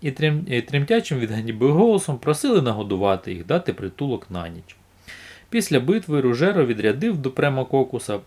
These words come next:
посланця зі звісткою про перемогу. Жовини, які вже встигли покинути свої житла і сховатися в глухих хащах, радісно повернулися додому.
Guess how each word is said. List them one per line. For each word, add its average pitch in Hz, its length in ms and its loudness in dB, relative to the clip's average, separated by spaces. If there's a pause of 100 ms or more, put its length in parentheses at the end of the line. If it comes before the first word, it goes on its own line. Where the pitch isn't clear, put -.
посланця 113 540 -4
зі 123 140 -2
звісткою 139 420 -2
про 117 180 2
перемогу. 90 680 -2 (320)
Жовини, 190 420 2
які 139 400 0
вже 113 240 2
встигли 107 480 0
покинути 98 540 -4
свої 95 260 -4
житла 156 400 -4
і 131 60 -6
сховатися 110 640 0
в 85 60 -8
глухих 98 320 -6
хащах, 180 520 -4
радісно 202 480 0
повернулися 104 580 -4
додому. 95 500 -4